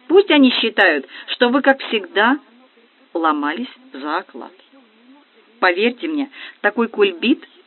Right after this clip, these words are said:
даст вам огромный заряд бодрости. Вот почему я сегодня решила удрать от своей семьи. Правда,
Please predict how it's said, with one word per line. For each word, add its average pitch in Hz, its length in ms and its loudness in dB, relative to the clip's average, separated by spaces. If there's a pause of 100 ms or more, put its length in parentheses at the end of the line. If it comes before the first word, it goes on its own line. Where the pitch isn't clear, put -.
даст 185 380 0
вам 180 260 -2
огромный 175 680 0
заряд 143 320 -6
бодрости. 131 560 -14 (960)
Вот 240 200 0
почему 190 320 -8
я 156 140 -4
сегодня 185 380 -6
решила 170 320 -6
удрать 165 340 -4
от 151 120 -10
своей 151 380 -10
семьи. 135 340 -10 (1120)
Правда, 208 520 0